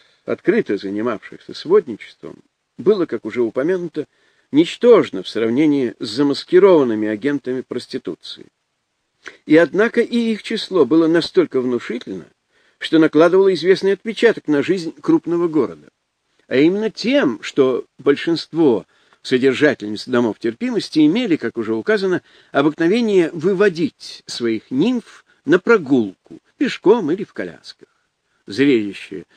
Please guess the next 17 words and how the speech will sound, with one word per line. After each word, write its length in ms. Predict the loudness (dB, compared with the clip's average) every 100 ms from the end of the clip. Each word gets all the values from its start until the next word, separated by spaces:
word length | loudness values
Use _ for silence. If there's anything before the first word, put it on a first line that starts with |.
| _ _ -6
тем 200 | -2 4
более 220 | 4 4
бросалось 500 | 0 -2 -2 -2 -4
в 40 |
глаза, 360 | -4 0 0 0 _ _ _
что 280 | -6 2 2 2
некоторые 600 | 0 2 0 -2 0 0
из 180 | -2 -4
таких 320 | -2 0 -4
своден 580 | -6 2 2 4 -2 -6 _ _ _ -10
сопровождала 720 | -6 -2 0 2 2 2 4
полдюжина, 880 | 4 4 2 0 2 2 -2 -4 -6 _ -6
а 100 | 2
то 100 | 4
и 100 | 4
более 640 | 6 6 6 2 -2 -6 _
питомец. 920 | -8 -4 -2 -4 -6 -20 -20 -20 -20